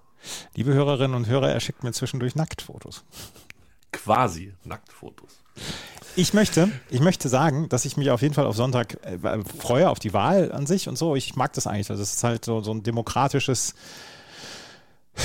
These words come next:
Speaker 1: ist so, so, so eine demokratische Geschichte, die mag ich einfach. Und, ähm, ähm, ich bin, ich lebe in einem Land, das mir die Wahlen ermöglicht. Und ja, dieses Jahr ist die Wahl dann auch eher schwierig und das ganze Getöse Richtung Wahl ist eher schwierig. Aber, ähm, ich mag die Institution Wahl <laughs> an sich noch sehr, sehr, sehr gerne.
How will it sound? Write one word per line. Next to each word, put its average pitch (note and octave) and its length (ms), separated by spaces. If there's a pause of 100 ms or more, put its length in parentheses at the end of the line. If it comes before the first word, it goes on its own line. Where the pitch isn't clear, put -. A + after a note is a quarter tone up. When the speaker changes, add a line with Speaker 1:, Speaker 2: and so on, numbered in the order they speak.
(340)
Speaker 1:
ist D3 120
so, D3+ 160
so, C#3+ 400
so C#3 80
eine D#3 140
demokratische D#3+ 640
Geschichte, E3 420
die C#3 100
mag C3 300
ich - 160
einfach. G2 380
Und, G#2+ 340
ähm, G#2+ 400
ähm, A2 320
ich - 140
bin, D#3 120
ich B2 160
lebe C#3+ 200
in B2 60
einem A#2 180
Land, C#3 240
das C3+ 120
mir B2 140
die A2+ 140
Wahlen A2+ 240
ermöglicht. B2+ 500
Und B2 200
ja, B2+ 200
dieses C#3 320
Jahr C#3 240
ist - 240
die A2 140
Wahl A#2 340
dann A2+ 220
auch - 160
eher A#2 280
schwierig D3+ 640
und A#2 300
das A2+ 100
ganze A2+ 240
Getöse C3 640
Richtung C3+ 340
Wahl C#3+ 220
ist C#3+ 160
eher D3+ 160
schwierig. E3+ 580
Aber, A#2 600
ähm, A2 420
ich - 160
mag A#2+ 260
die A#2+ 200
Institution B2 760
Wahl B2 300
<laughs> - 60
an C3+ 100
sich C#3+ 240
noch C3 140
sehr, C3+ 240
sehr, B2 300
sehr A#2+ 200
gerne. G#2 420